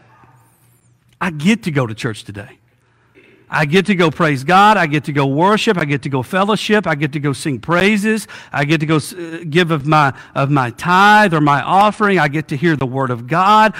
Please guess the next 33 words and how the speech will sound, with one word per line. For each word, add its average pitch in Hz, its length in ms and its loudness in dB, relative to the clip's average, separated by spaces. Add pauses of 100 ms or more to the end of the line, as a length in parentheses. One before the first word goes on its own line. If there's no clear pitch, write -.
(140)
I, - 100 -8
I, 170 340 -6
I - 20 0
mean, 185 260 0
th-, 175 160 -4
this, 190 300 -2
this 185 260 -2
is 233 160 -4
what 185 180 -2
it's 170 140 -2
all 175 180 2
about. 170 360 -2
Amen? 151 420 -2 (1400)
Uh, 156 160 -6
th-, 185 180 2
this 190 260 2
is 214 100 2
Sunday. 220 380 0
This 165 220 -2
is 208 100 -2
the 175 100 0
day 196 200 0
the 180 120 0
Lord 190 320 2
has 170 140 2
made. 190 400 0
This 180 180 0
is 196 80 -4
an 180 120 0
opportunity 202 540 -2
for 170 200 -2
us 165 160 0
to, 156 140 -4